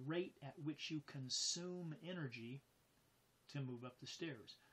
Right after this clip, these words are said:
So we're gonna use the power equation here, and we know that power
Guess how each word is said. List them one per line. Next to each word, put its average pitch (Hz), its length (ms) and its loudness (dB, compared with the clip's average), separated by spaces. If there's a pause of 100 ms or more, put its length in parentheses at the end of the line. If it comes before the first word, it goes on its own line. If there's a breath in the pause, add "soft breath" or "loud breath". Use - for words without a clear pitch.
(240 loud breath)
So 131 360 2 (300)
we're 151 120 -2
gonna 190 140 -4
use 143 240 2
the 131 60 -2
power 170 420 0
equation 117 560 -4
here, 104 240 -12 (640 loud breath)
and 123 100 -6
we 143 220 2
know 135 220 0
that 135 280 -8
power 135 460 0